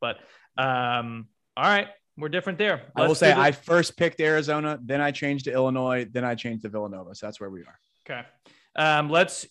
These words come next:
Speaker 1: go to the Midwest. Uh, Kansas. We both have that. Let's go
Speaker 2: Easy.
Speaker 1: to San Diego State, Creighton.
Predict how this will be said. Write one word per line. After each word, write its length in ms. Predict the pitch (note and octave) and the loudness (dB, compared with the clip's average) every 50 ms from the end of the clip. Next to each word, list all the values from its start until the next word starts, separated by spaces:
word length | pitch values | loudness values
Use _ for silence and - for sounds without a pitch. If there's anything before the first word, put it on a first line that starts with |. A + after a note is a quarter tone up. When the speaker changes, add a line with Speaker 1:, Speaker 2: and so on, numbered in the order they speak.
| - | -2
Speaker 1:
go 260 | C#3+ F3 F3 F3 F3 | 2 4 6 6 6
to 80 | E3+ E3 | 6 4
the 60 | D#3+ | 0
Midwest. 640 | D#3 E3+ F3 E3 F3 F3+ D#3 B2 - - - _ _ - | 0 0 0 4 4 4 4 2 0 -10 -16 _ _ -6
Uh, 440 | C3+ C3+ C3+ C3+ C3 C3 C3 C3 C3 B2+ | -2 0 2 2 2 2 2 2 0 0
Kansas. 500 | - - G3 F#3+ D#3+ B2 A#2 F#2+ - - _ | 0 0 2 2 2 0 -6 -12 -14 -14 _
We 80 | A2 A2 | -8 -4
both 200 | B2 C3 B2 - | -4 -4 -2 -2
have 160 | A#2 A2+ G#2+ | -6 -4 -2
that. 340 | B2+ C#3 C#3+ C#3 C3+ - - _ _ _ _ _ _ | 0 2 2 2 0 -2 -12 _ _ _ _ _ _
Let's 260 | - C3 C#3 C#3 C#3 - | 0 0 0 0 -2 -8
go 280 | A#2+ A#2+ C#3+ C#3 C#3 | -2 0 2 2 2
Speaker 2:
Easy. 80 | C3+ C3+ | 0 -2
Speaker 1:
to 520 | - - C#3+ C#3 C3+ C3+ C3 C3 C3 C3 B2 | -6 -6 -6 -4 -4 -4 -4 -4 -6 -8 -8
San 320 | - - - D#3 D3 C#3+ | -10 -6 -4 -2 -2 -2
Diego 320 | C#3 C#3+ C#3+ C#3+ C#3 C#3 C3+ | -2 0 0 0 0 -2 -4
State, 340 | B2+ - - C#3+ C3 B2+ - | -6 -4 -4 -2 -4 -2 -6
Creighton. 480 | - - D3+ C#3+ C#3 C3+ C3 B2 B2+ | -6 -2 -2 -2 -2 -4 -8 -12 -14